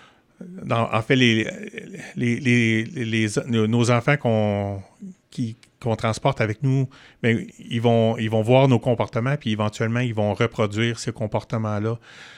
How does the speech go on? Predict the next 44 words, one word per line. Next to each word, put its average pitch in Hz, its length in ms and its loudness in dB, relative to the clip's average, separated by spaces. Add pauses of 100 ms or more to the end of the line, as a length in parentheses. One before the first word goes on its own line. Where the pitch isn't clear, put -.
(320)
Euh, 101 420 -4
écoutez, 104 280 -6
si - 180 -6
vous 123 180 -4
voyez 127 280 0
quoi 160 220 0
que 156 60 -6
ce 127 120 -2
soit 139 260 0
sur 120 180 -2
la 117 140 4
route, 120 240 -4
là, 101 80 -2
des 104 160 0
gens 120 240 -2
qui 120 180 -4
ont 110 160 2
des 107 140 -2
comportements 110 580 -2
dangereux 110 760 0 (540)
ou 107 160 0
agressifs 117 560 0
sur 113 180 -4
la 110 140 2
route, 113 280 -2
vous - 120 -20
pouvez 107 220 -4
toujours 135 340 2
contacter 123 480 -2
la 117 160 2
G 110 220 2
R 101 40 -4
C 113 300 -4
ou, 107 240 0
euh, 101 300 0
directement 110 880 -2 (560)
au 113 100 0
bureau 110 560 2
en 107 100 -4
composant 104 540 -4
le 98 540 -2
deux 107 180 0
deux 107 180 2
quatre - 480 -4